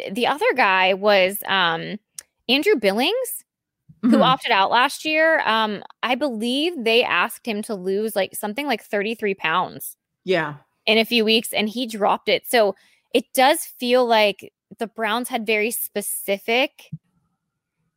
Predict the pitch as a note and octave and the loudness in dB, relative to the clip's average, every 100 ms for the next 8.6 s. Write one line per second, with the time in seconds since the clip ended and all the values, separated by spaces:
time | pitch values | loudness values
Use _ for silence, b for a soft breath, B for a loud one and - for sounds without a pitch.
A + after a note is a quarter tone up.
0 | _ A3 A3+ - A3 - A3+ G3+ - D4 | _ -4 -4 -2 -2 -2 -6 -4 -4 -6
1 | D#4+ C4+ A3+ - A3+ G#3+ - - G#3+ G3+ | -4 -2 -2 -2 -4 -4 -6 -6 -4 -4
2 | - F#3+ G3+ G#3+ G3 F#3 A3 A#3+ D4+ B3 | -4 -4 -4 -6 -4 -6 -4 -4 -2 -2
3 | A3 G3+ G3+ G3 F#3 F#3 G3 G3 F#3+ B2+ | 0 2 2 0 -2 -4 -2 0 0 0
4 | - - - - - - - _ - G#3 | 0 -2 -2 -8 -10 -10 -10 _ 0 2
5 | G3 F4 C#4 C#3+ - _ _ - F3+ - | 4 4 2 0 -8 _ _ -20 -4 0
6 | B3+ E4+ C#4 C5+ E3 E2 - _ _ _ | 2 4 4 4 0 0 -8 _ _ _
7 | _ _ _ _ _ - C#4 C4+ D4+ D#4+ | _ _ _ _ _ -2 2 4 4 2
8 | F4 F4 D#4+ D4 - G#3+ | 2 0 0 0 -4 -12